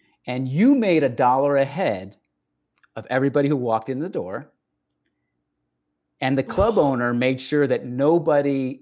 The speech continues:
Speaker 1: no locals came in or nobody outside who you wanted to come in came in. So you could
Speaker 2: So it
Speaker 1: have
Speaker 2: was, like, insular in a good way, kind of.
Speaker 1: Yes. Well, 'cause they wanna, well, they wanna make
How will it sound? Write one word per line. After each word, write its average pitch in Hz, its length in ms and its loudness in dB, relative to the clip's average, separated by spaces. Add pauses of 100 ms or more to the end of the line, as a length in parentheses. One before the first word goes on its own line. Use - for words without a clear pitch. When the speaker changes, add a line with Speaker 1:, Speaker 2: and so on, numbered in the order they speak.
(120)
Speaker 1:
no 139 280 -2
locals 143 640 -2
came 110 320 -10
in 110 420 -10 (320)
or 113 100 -8
nobody 123 540 2
outside 117 480 0
who 117 140 -4
you 107 180 -6
wanted 107 460 -6
to 104 80 -12
come 95 260 -10
in 90 180 -12
came 90 280 -16
in. 82 140 -18 (1120)
So - 140 -2
you 160 300 2
could 214 160 0
Speaker 2:
So 185 100 4
it 156 60 4
Speaker 1:
have 135 120 2
Speaker 2:
was, 185 200 0
like, 170 400 0
insular 139 720 -2 (100)
in 131 160 -6
a 151 60 -10
good 139 240 -8
way, - 380 -8 (260)
kind - 300 -14
of. - 120 -16 (380)
Speaker 1:
Yes. 156 360 0
Well, 208 100 -2
'cause 226 120 -4
they 254 80 4
wanna, 233 420 0
well, 143 220 2
they 175 140 2
wanna 175 240 0
make 143 360 -2